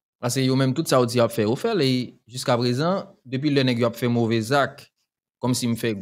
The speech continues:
massacre, fait de carnage sous population, hein, bah ouais, la police a récupéré le territoire, ça,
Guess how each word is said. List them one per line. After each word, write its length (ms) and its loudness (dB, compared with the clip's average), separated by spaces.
massacre, 640 0
fait 140 -2
de 300 -2
carnage 600 2
sous 120 -10
population, 580 -4
hein, 160 -10
bah 320 4
ouais, 120 6
la 100 4
police 300 0
a 40 4
récupéré 460 -2
le 60 -6
territoire, 360 -6
ça, 140 -4